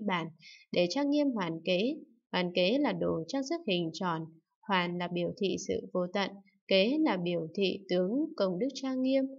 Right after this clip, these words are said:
Nói tóm lại, nếu nói tỉ mỉ thì khó mà nói hết được. Vị này minh bạch một cảnh giới của Phật, đó là khiến khắp chúng sinh phát hoa tịnh tín. Hoa tịnh tín là gì? Tức là trước kia,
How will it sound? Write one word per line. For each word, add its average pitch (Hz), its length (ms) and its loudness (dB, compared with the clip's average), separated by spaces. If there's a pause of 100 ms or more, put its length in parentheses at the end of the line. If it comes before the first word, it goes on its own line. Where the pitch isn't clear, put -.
(260)
Nói 247 400 2
tóm 277 220 -2
lại, 226 280 2 (440)
nếu 202 300 4
nói 254 440 0
tỉ 185 200 2
mỉ 175 280 -2 (160)
thì 180 180 -4 (100)
khó 208 380 0
mà 220 120 0
nói 175 260 -4
hết 262 180 4
được. 180 180 0 (1400)
Vị 202 220 4
này 196 200 4
minh 277 240 2
bạch 202 200 4
một 180 180 0
cảnh 180 220 0
giới 202 440 2
của 180 140 2 (120)
Phật, 175 140 0 (300)
đó 185 220 -4
là 214 300 2 (120)
khiến 185 160 -2
khắp 269 180 -4
chúng 247 220 0
sinh 277 300 0 (120)
phát 311 220 -4
hoa 277 260 -2
tịnh - 220 -4
tín. 185 200 2 (540)
Hoa 285 220 4
tịnh 180 260 0
tín 202 340 2 (140)
là 190 200 0
gì? 185 320 0 (400)
Tức 220 140 0
là 170 200 -2
trước 254 180 0 (120)
kia, 240 240 2